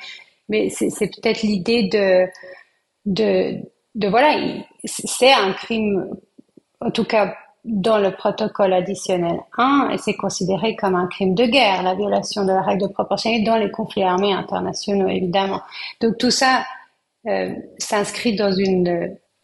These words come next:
ambiance juridique qui ne pourrait pas permettre ou légitimer un État de ne absolument pas prendre en considération la règle de proportionnalité dans la conduite des hostilités. C'est un des fondements, euh, du D I H.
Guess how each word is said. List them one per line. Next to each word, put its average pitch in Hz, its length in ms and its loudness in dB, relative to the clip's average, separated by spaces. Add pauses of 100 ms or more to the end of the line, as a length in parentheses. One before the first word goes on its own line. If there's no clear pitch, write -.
(160)
ambiance 220 600 0
juridique 208 960 0
qui 202 80 0
ne 196 100 4
pourrait 196 300 0
pas 202 180 0 (120)
permettre 208 580 0
ou 202 60 0
légitimer 190 580 -2
un 180 160 2
État 185 260 -2
de 180 100 0
ne 175 180 0 (240)
absolument 202 680 0 (100)
pas 226 160 2 (120)
prendre 208 240 -4
en 180 40 -4
considération 185 1000 -2 (380)
la 185 100 2
règle 190 300 -2
de 180 60 -10
proportionnalité 180 720 -2
dans 196 100 0
la 170 80 -2
conduite 180 360 -2
des 175 140 0
hostilités. 190 600 -2 (240)
C'est 202 160 -2
un 220 120 2
des 202 140 0
fondements, 220 920 0 (500)
euh, 170 320 -2 (140)
du 185 220 0
D 175 100 2
I 220 180 2
H. - 500 -6